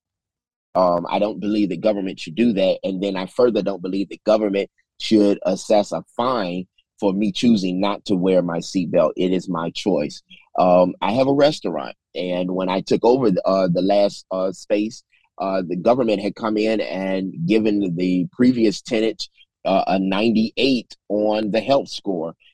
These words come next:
And with, with the amount of, um, code violations, health violations that were there, um, that I had to correct in order for me to get a license, it's, it's just completely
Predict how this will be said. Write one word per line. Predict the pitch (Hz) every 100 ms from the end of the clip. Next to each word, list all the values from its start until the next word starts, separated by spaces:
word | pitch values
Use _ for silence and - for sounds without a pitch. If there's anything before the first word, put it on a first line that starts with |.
| _ -
And | 98 98 98 95
with, | - 92 110 - _ _
with | 90 104 98 -
the | 92 101
amount | 98 104 113 107 -
of, | 98 98 95 92 90 -
um, | 90 90 85 85 87 85 _ _ - - _
code | - 120 208 143
violations, | 95 85 80 82 78 - 76 76
health | 127 165 -
violations | 87 85 82 85 87 - 85 78
that | 87 90
were | 82 85
there, | 90 90 92 - - _ -
um, | 87 95 92 87 82 82
that | 98 -
I | 82 120 151 127 _ -
had | 120 104 -
to | 98
correct | - 107 127 131 92
in |
order | 95 104
for | 95 101
me | 127
to | 101
get | 82 117 147
a |
license, | 95 82 82 - 90 - _ _ -
it's, | 113 - -
it's | 104 - - - 90
just | 104 101 -
completely | 104 - 139 110 104 98